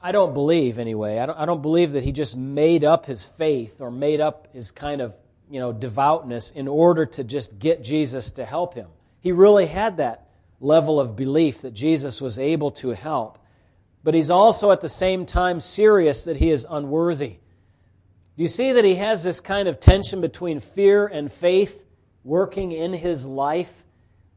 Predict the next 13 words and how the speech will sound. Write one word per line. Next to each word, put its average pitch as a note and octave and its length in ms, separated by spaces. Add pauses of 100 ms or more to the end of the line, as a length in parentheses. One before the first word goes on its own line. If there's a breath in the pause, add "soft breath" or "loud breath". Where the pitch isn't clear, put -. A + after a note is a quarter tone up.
faith F#3+ 480
drawing E3+ 540
toward F3+ 380
and D3 120
fear F3+ 400
drawing D#3+ 540
back. C#3+ 500 (2000 soft breath)
This D3+ 200
is - 360
like E3+ 520 (760)
the, C3+ 200
um, A#2 760 (160)
lion C#3 840